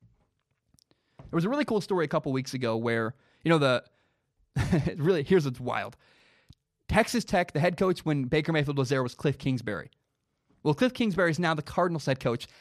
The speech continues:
And a couple weeks ago, Baker Mayfield and the Cleveland Browns played against Cliff Kingsbury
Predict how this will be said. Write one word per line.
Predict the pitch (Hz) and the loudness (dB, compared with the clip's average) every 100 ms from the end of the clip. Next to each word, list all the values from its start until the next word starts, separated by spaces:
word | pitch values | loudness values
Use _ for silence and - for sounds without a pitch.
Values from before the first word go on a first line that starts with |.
| - | -6
And | 165 | -2
a | 180 | 0
couple | 262 294 | 0 0
weeks | 311 233 | -2 -2
ago, | 170 151 202 _ _ _ _ _ | 0 0 -4 _ _ _ _ _
Baker | 170 208 | 2 4
Mayfield | 220 220 202 | 4 4 4
and | 190 | 2
the | |
Cleveland | 165 214 185 170 | 2 2 2 2
Browns | 170 165 | 2 0
played | - - 190 185 | -4 -2 2 2
against | 139 156 156 - - | 2 -2 -4 -8 -10
Cliff | - 160 | -2 -2
Kingsbury | - 156 131 135 135 131 | 0 -2 0 0 0 0